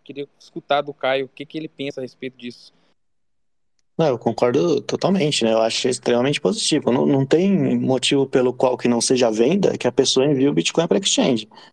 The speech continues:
Speaker 2: Né? Se ela tá enviando é porque ela quer vender, seja naquele momento ou em algum outro. Então, quanto a menos unidades a gente tem, mais a pessoa tá sacando, é sinal que ela tá querendo,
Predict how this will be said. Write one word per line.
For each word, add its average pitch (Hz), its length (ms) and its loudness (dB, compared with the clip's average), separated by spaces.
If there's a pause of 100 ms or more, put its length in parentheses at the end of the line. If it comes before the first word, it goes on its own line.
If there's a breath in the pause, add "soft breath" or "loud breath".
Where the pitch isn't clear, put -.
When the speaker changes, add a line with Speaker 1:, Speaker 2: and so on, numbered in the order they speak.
(200)
Speaker 2:
Né? 110 120 -2
Se - 100 -2
ela 104 100 2
tá 117 160 2
enviando 120 300 2
é - 40 -2
porque - 200 -6
ela 294 160 2
quer 254 260 0
vender, 214 400 2
seja - 300 -2 (320)
naquele 123 320 0
momento 123 400 2
ou 165 80 2
em - 20 0
algum 185 200 0
outro. 131 260 -2
Então, 117 180 0
quanto 123 440 0 (400 loud breath)
a 120 180 2
menos 139 320 2
unidades 127 380 2
a - 20 4
gente 117 180 0
tem, 143 300 2
mais 123 140 2
a 127 80 2
pessoa - 160 -2
tá 123 100 0
sacando, 160 480 0
é - 20 2
sinal 135 320 2
que - 60 -4
ela 254 260 0 (560)
tá 139 280 4
querendo, 170 520 2